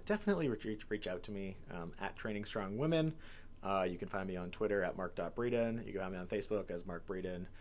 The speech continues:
And definitely let me know. I love talking about this journey, so if you definitely have any questions about that or any part of the sections, 'cause we, we went over a lot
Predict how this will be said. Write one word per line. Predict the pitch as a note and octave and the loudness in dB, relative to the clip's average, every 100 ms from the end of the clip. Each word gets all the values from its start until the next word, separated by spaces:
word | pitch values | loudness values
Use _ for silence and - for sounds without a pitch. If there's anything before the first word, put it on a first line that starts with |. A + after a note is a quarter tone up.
| - - - | -12 -8 0
And | G#2 G2 | 2 2
definitely | G#2+ A#2 F#3 D#3 | 2 4 6 6
let | |
me | C3 | 4
know. | A2+ A2 | 2 4
I | A2+ | 4
love | A#2 A2 | 6 4
talking | G#2 G2 A#2 | 4 2 2
about | G#2 | 2
this | G#2+ | 2
journey, | A2 G#2+ A2+ | 2 2 0
so | G#2 | -2
if | F2 F#2 | -2 -4
you | F2+ | -6
definitely | F2 F2+ F#2+ | -4 -4 -4
have | F#2 | -4
any | F#2 | -4
questions | G2 F#2+ G#2+ G#2 G#2 | -2 -2 -2 -2 0
about | G2+ G2 - | 2 2 2
that | A2 A2 | 4 6
or | G#2+ G2 | 4 2
any | F#2+ | -2
part | - F#2+ F#2+ - | -4 -2 -2 -2
of | F#2 F2 | -4 -4
the | F#2 | -4
sections, | - A#2 F3+ F3+ | -2 -2 -4 -4
'cause | - G2 | -4 -4
we, | F#2+ B2 | -2 6
we | A3+ | 10
went | B3 | 12
over | F3+ | 12
a | C3+ | 10
lot | A2 G2 | 8 4